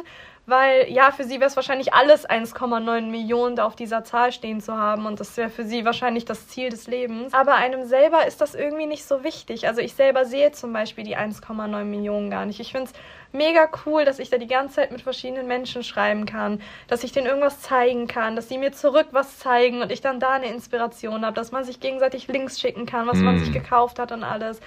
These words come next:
Speaker 1: Also das ist grad für mich, die so mega bis null Freunde hat, natürlich mega, mega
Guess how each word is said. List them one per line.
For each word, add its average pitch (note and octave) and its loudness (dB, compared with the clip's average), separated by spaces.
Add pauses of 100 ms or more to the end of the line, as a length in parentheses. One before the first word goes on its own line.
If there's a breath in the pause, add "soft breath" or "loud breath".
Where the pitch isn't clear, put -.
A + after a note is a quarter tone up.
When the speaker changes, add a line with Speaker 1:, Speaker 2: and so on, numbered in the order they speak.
(340 loud breath)
Speaker 1:
Also C4 2
das C4+ 0
ist D4 -12
grad C4+ 4
für C4+ -8
mich, C#4+ -4
die B3+ -10
so A#3 -2
mega B3 4
bis A#3+ -8
null C#4 2
Freunde C#4 0
hat, C4 2 (280 loud breath)
natürlich D4 -2
mega, D4 2
mega C#4 2